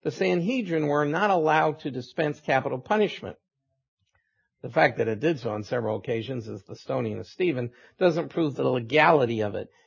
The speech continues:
It's likely, however, that many illegal executions by the Sanhedrin were simply overlooked by Roman authorities for the sake of political expediency.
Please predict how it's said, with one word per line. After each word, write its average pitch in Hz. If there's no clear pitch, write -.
It's 131
likely, 180
however, 143
that 135
many 190
illegal 151
executions 127
by 139
the 123
Sanhedrin 135
were 117
simply 135
overlooked 120
by 117
Roman 117
authorities 123
for 151
the 135
sake -
of 127
political 170
expediency. 160